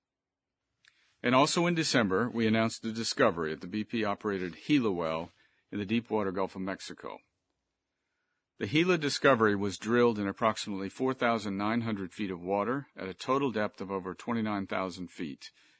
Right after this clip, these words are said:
and is B P's third operated discovery in the Paleogene. Moving on to new operations, three projects were brought online in twenty thirteen. The Angola L N G project, the first phase of the Atlantis North expansion,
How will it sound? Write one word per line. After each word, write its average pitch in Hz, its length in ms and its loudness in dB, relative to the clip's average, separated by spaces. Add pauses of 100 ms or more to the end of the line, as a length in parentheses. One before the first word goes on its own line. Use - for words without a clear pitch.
and 98 100 -6
is 92 120 -6
B 113 180 -2
P's 107 280 -6
third 127 340 0
operated 101 500 -2
discovery 87 680 -6 (120)
in 98 120 -8
the 92 60 -8
Paleogene. 82 720 -10 (1200)
Moving 156 320 4
on 139 200 6
to 120 80 4
new 139 200 6
operations, 92 800 -2 (240)
three 139 220 0
projects 98 500 -2
were 104 80 -8
brought 98 240 -2
online 98 400 0
in 85 120 -6
twenty 104 260 -6
thirteen. - 640 -8 (800)
The 98 80 -8
Angola 104 440 2
L 110 200 0
N 101 100 0
G 117 240 0
project, 95 720 -2 (380)
the 101 80 -14
first 123 300 -2
phase 104 440 -2
of 90 100 -8
the 95 140 -6
Atlantis 98 460 -4
North 101 280 -6
expansion, 85 800 -6